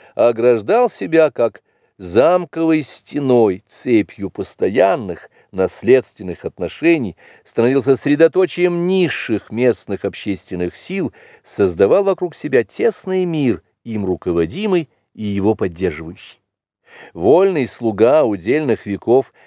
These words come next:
не находя в подвижном местном обществе элементов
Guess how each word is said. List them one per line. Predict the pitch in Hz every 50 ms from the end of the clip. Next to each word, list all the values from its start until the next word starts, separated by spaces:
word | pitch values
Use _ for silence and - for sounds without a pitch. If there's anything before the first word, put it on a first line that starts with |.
| _ _
не | 104 110 110
находя | 113 107 - 113 107 101 110 131 147 156
в | 135 -
подвижном | - 117 107 101 95 104 131 160 151 113 107 107 104 101
местном | 101 113 135 143 - - - 110 104 101
обществе | 113 131 143 127 - - - - - 104 101 98
элементов | 101 104 101 104 110 127 135 131 110 - 104 -